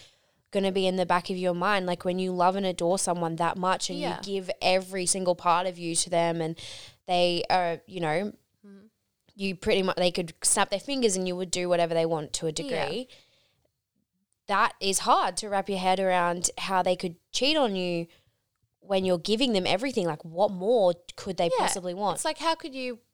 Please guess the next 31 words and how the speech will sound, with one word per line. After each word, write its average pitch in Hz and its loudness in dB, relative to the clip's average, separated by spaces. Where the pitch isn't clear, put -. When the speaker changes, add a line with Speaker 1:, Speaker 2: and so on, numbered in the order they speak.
Speaker 2:
you 240 -4
know, 190 -4
throw 220 -2
everything 208 -6
and 180 -8
us 247 -4
away 170 -6
for - -12
one 185 -4
night 180 -2
with 175 -8
something 180 -6
that 170 -4
I 175 0
don't 175 -4
consider 170 -6
better 165 -4
than 165 -8
me 143 -10
in 160 -10
what - -10
case - -8
whatsoever? - -6
Speaker 1:
Yeah, 240 4
and 190 -4
it 196 0
would 190 -2
potentially 180 0
be 175 0
easier 160 0
to 151 0